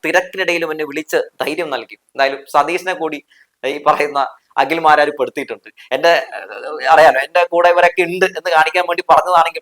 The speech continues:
പോലും സതീശനും പെട്ടിരിക്കുകയാണ്. ഈ സവർക്കർ ഭക്തനായിട്ടുള്ള, സവർക്കറിനോടൊക്കെ വലിയ സ്നേഹമുള്ള, ആ, അങ്ങനെ ഞാൻ സവർക്കറിനെയൊക്കെ പുകഴ്ത്തി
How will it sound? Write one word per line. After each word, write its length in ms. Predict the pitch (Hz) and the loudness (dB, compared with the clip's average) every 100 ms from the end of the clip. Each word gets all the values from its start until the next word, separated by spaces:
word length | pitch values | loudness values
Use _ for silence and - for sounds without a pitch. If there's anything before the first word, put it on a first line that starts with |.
| - | -2
പോലും 160 | 160 - | -2 2
സതീശനും 440 | 143 151 143 151 | 0 0 -6 -8
പെട്ടിരിക്കുകയാണ്. 800 | 127 131 135 120 104 - - _ _ _ _ _ - | -8 -8 -10 -6 -6 -6 -14 _ _ _ _ _ -10
ഈ 100 | 214 | -8
സവർക്കർ 680 | 214 202 190 254 - 262 262 | -2 0 2 2 4 4 4
ഭക്തനായിട്ടുള്ള, 580 | - - 226 214 196 190 | 0 2 2 4 2 0
സവർക്കറിനോടൊക്കെ 760 | 175 180 196 226 220 220 220 220 | 2 0 0 -2 2 2 2 0
വലിയ 380 | 208 208 254 277 | -2 -2 0 0
സ്നേഹമുള്ള, 640 | - 214 214 220 202 190 170 - _ - | 2 2 2 0 2 2 2 -2 _ 0
ആ, 120 | 143 | 2
അങ്ങനെ 240 | 180 202 | 4 2
ഞാൻ 160 | 214 208 | 0 0
സവർക്കറിനെയൊക്കെ 680 | 190 185 202 208 208 208 214 | 2 2 2 0 2 0 0
പുകഴ്ത്തി 360 | 196 180 202 | -2 0 0